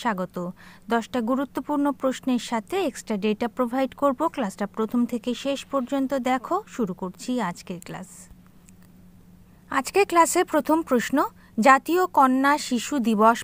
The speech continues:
পালন করা হয় কবে? এই প্রশ্নের উত্তর হচ্ছে চব্বিশে জানুয়ারি, অপশন এ। বাইশে জানুয়ারি দু হাজার পনেরোতে প্রধানমন্ত্রী নরেন্দ্র মোদীর দ্বারা চালু করা বেটি বাঁচাও বেটি পড়াও স্কিমের বার্ষিকী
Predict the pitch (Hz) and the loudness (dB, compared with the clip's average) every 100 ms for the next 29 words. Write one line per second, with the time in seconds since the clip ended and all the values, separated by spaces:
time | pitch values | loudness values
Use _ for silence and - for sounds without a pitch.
0 | - 254 262 302 269 233 220 214 208 - | 4 6 6 4 6 8 6 4 2 4
1 | 220 277 466 - - - 254 262 311 - | 4 4 0 -2 -18 -4 0 0 0 -2
2 | 285 254 208 202 - 269 277 - 320 - | 0 2 2 0 2 2 2 -2 -6 0
3 | 269 220 277 - 285 214 185 190 214 262 | 2 2 0 0 0 2 2 4 4 4
4 | 427 - - - 262 - 277 214 175 180 | 2 0 -12 4 4 6 0 0 0 -6
5 | - - 220 240 285 - 330 311 311 320 | -14 -8 4 4 4 0 0 0 4 2
6 | 349 269 285 233 233 220 254 247 277 302 | 2 2 2 2 2 0 2 4 4 2
7 | - 440 - - - - - 294 277 339 | 2 0 0 -10 -20 -20 2 4 6 4
8 | 349 339 330 403 370 247 262 262 302 277 | 4 2 2 2 4 6 6 4 4 4
9 | 220 220 214 240 240 339 311 233 208 220 | 4 2 2 4 6 6 6 4 4 6
10 | 233 294 240 240 233 320 247 214 - 233 | 8 8 8 2 2 0 6 6 6 6
11 | 262 226 220 - 294 - 226 202 208 214 | 6 4 0 0 -4 4 6 6 4 0
12 | - 262 247 220 269 254 208 202 - 202 | -4 2 4 4 2 4 4 4 -2 -2